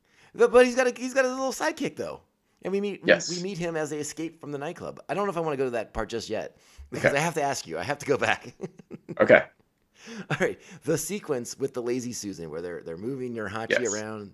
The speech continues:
Speaker 1: and the diamond around. And, and, uh, you know, it's a fun sequence. I really like a lot of it.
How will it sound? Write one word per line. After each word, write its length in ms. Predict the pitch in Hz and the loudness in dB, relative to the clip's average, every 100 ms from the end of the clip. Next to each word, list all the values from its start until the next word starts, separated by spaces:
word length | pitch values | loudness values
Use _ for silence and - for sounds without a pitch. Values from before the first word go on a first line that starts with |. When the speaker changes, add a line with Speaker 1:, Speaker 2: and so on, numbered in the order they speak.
| - | -16
Speaker 1:
and 80 | |
the 80 | 80 | -18
diamond 420 | 76 87 113 110 | -10 -8 -4 -4
around. 500 | 104 101 101 101 101 - _ _ _ _ _ _ | -4 -6 -6 -8 -10 -12 _ _ _ _ _ _
And, 220 | - 95 87 | -12 -12 -8
and, 280 | 92 87 - _ | -10 -10 -16 _
uh, 40 | 104 | -8
you 120 | 117 | -6
know, 80 | 113 | -4
it's 160 | 123 | -6
a 60 | 113 | -8
fun 420 | - - 110 147 | -10 -4 -4 -4
sequence. 520 | 135 135 123 135 127 - | -8 -10 -8 -8 -8 -12
I 40 | |
really 280 | 80 101 127 | -8 -6 -6
like 260 | 101 107 120 | -6 -6 -6
a 40 | |
lot 240 | 98 101 107 | -8 -8 -6
of 80 | |
it. 160 | 107 107 | -8 -10